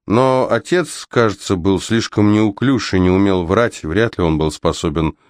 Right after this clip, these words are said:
на полноценный обман или предательство.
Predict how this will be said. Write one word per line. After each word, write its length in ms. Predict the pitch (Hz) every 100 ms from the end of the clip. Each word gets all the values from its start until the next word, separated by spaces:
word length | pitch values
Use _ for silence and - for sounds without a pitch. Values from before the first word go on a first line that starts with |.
| _ _
на 140 | 90 92
полноценный 840 | 92 90 92 87 - 90 82 82
обман 400 | 78 85 104 95
или 120 | 80
предательство. 880 | 76 87 80 76 73 69 - - 65